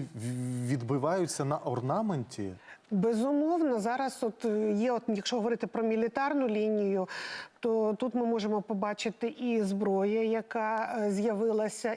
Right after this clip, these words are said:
Speaker 2: і передусім це тризуби. І я от помітила, м, ну, е,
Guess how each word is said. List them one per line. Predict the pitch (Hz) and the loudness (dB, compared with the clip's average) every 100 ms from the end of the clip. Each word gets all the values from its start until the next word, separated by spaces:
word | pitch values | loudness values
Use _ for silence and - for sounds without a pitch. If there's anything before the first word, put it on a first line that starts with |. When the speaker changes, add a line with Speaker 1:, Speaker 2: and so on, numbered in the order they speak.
| - | -2
Speaker 2:
і | 233 226 190 - | -2 -2 -4 -2
передусім | 226 220 226 - 247 240 | 0 2 0 0 -2 -2
це | 233 | -4
тризуби. | - 247 240 190 196 196 180 175 214 233 - - - - | -2 -2 0 0 0 0 0 0 -2 -4 -10 -12 -14 -10
І | 254 | -4
я | 233 226 226 | 0 2 0
от | 220 | 0
помітила, | 226 233 220 214 208 | 0 0 0 0 0
м, | 214 233 202 196 196 190 196 202 208 320 226 | 0 0 2 2 0 -2 -6 -8 -10 -10 -8
ну, | 240 214 220 - - - - | -8 -10 -12 -16 -14 -12 -10
е, | - | -6